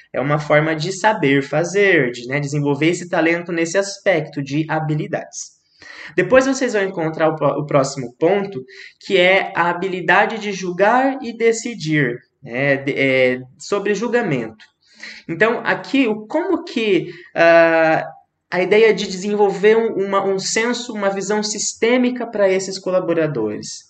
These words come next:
certo? Então, o que que seria essa visão sistêmica? Um olhar para, né, o todo, conhecer não somente a área de vendas, mas como que isso tá impactando no financeiro, tá impactando, né, em todas as áreas da empresa.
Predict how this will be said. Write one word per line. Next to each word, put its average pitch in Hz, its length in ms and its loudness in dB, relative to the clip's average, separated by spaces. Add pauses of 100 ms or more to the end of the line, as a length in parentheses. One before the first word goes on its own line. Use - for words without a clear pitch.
(120)
certo? 143 600 -2 (200)
Então, 175 140 -6
o 190 60 -6
que 262 180 -6
que 254 80 -10
seria 202 300 0
essa 190 200 -2
visão 156 320 -4
sistêmica? 123 800 -8
Um 156 120 -2
olhar 175 380 2
para, 202 340 0 (120)
né, 156 140 -4
o 196 160 -6
todo, 170 640 0 (240)
conhecer 151 380 -2
não 170 120 -4
somente 196 480 -4
a 175 40 0
área 156 160 0
de 147 240 -4
vendas, 110 560 -6 (200)
mas 135 160 -12
como 190 300 -4
que 180 180 -10
isso 175 200 -6
tá 175 80 -4
impactando 165 760 -6
no 147 120 -4
financeiro, 147 840 -2
tá 143 80 -10
impactando, 151 600 -6 (160)
né, 156 220 -4
em 156 80 -6
todas 202 340 -2
as 170 200 0
áreas 170 360 0 (300)
da 165 300 0
empresa. 110 500 -6